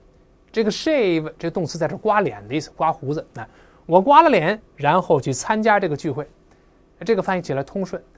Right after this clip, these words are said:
而不翻译成“我在参加聚会之前先刮脸”，这个别扭，对吧？我刮了脸，然后去参加这个聚会，在这里面翻译成然后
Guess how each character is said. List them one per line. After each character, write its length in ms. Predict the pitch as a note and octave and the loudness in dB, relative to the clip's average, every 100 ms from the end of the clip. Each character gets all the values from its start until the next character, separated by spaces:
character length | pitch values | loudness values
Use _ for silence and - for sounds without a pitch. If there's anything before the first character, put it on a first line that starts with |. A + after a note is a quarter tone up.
| _ | _
而 160 | - G#3 | 4 6
不 200 | D#4+ C4+ | 8 6
翻 160 | F#3+ F#3 | 4 2
译 40 | |
成 140 | E3 D#3+ | 2 2
“我 140 | C#3 | 4
在 140 | F#3+ | 4
参 220 | F3 C4+ C4+ | 4 2 4
加 140 | C#4 | 4
聚 140 | B3+ | 4
会 100 | F#3 | 2
之 120 | F#3+ A#3 | 2 0
前 180 | F#3+ | 0
先 180 | F#3+ A#3 | 0 0
刮 140 | A3 G#3 | 2 2
脸”， 220 | B2 C#3 _ _ _ _ | 0 -8 _ _ _ _
这 120 | - | -6
个 60 | F3 | -2
别 180 | A3+ D#4+ | 0 -2
扭， 120 | A2+ | -4
对 60 | - | -10
吧？ 140 | B2 - - - | -10 -12 -20 -2
我 140 | F3 | 0
刮 220 | F#3+ D#4+ | 6 6
了 60 | F4+ | 6
脸， 280 | C4 D#3 D#3 - | 4 -2 -6 0
然 180 | D#3 | 2
后 120 | E3 D3+ | 4 2
去 100 | C#3 | 0
参 240 | - F3+ | -2 -2
加 160 | F3 E3+ | -2 -2
这 80 | |
个 60 | C#3 | -2
聚 120 | C#3 | -4
会， 140 | C3 C3 | -6 -6
在 160 | - | -4
这 120 | G#3 | -2
里 80 | B3 | -2
面 120 | E3 | -4
翻 140 | D#3 D#3+ | -6 -8
译 40 | |
成 100 | D3+ | -8
然 220 | B2+ B2 | -8 -8
后 180 | F#3 A3+ | -8 -10